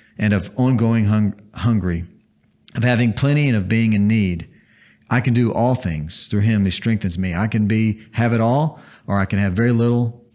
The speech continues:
I've learned how to be in that place and be content.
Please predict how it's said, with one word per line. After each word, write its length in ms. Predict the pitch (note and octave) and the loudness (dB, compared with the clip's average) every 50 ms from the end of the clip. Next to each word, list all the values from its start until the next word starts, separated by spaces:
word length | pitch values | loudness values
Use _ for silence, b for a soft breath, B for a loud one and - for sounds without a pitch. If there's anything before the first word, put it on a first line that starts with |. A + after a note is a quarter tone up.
| _ _ | _ _
I've 160 | - G#2+ G#2+ G2+ | -4 -2 0 0
learned 380 | G#2+ A2 G#2+ G#2 G#2 F#2+ - - - - _ _ _ _ _ _ _ _ _ _ _ _ _ _ _ _ _ _ - - | 0 2 2 0 0 -2 -6 -12 -20 -20 _ _ _ _ _ _ _ _ _ _ _ _ _ _ _ _ _ _ -16 -8
how 220 | - A2+ A2 G2+ | -2 -2 0 0
to 80 | G2 F#2 | 0 0
be 340 | F2+ G2+ G2 G2 - - | 0 0 -2 -2 -2 -2
in 80 | G#2+ G#2 | -2 -2
that 160 | F#2+ F2 - | -2 -2 -4
place 500 | - - G#2+ G2+ F2+ E2 E2 - - - | -4 -2 -2 -2 -2 -2 -4 -8 -10 -8
and 160 | - G2+ G2 | -4 -4 -2
be 80 | F2+ F#2+ | -2 -2
content. 560 | - - F#2 - - F#2+ F2 F2 - - - | -4 -4 -6 -4 -4 -4 -4 -6 -8 -10 -16